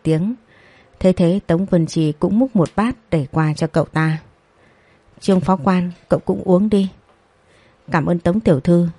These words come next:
sức khỏe tôi vẫn ổn, tôi sợ bổ quá cũng không tốt." Lúc này,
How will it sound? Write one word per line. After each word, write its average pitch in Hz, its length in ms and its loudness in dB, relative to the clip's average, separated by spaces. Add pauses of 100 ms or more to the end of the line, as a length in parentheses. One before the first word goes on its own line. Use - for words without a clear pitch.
sức - 240 -2
khỏe 151 240 0
tôi 160 160 0
vẫn - 220 -2
ổn, 139 260 0 (220)
tôi 185 140 4
sợ - 240 0
bổ 156 240 2
quá 160 320 -2
cũng 208 120 -2
không 170 180 0
tốt." 220 300 -2 (920)
Lúc 269 200 2
này, 165 280 2